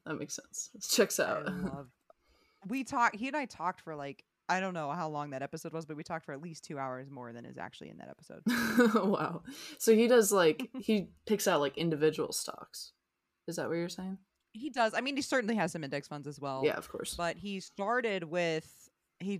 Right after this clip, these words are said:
Speaker 2: hit it kind of big in, like, marijuana stocks, actually,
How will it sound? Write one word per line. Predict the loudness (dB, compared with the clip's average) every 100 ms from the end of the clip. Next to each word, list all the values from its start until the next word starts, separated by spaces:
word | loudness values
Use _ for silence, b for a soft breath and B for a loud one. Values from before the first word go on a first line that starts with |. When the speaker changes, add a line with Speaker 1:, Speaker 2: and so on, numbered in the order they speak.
| -4
Speaker 2:
hit | -4 -2
it | -4 -6
kind | -2 -2 -2
of | 0
big | 0 0
in, | -2
like, | -6 -6
marijuana | -6 -6 -6 -6 -6 -8 _ _ _
stocks, | -8 -4 -4 -6 -18 -14
actually, | -10 -8 -8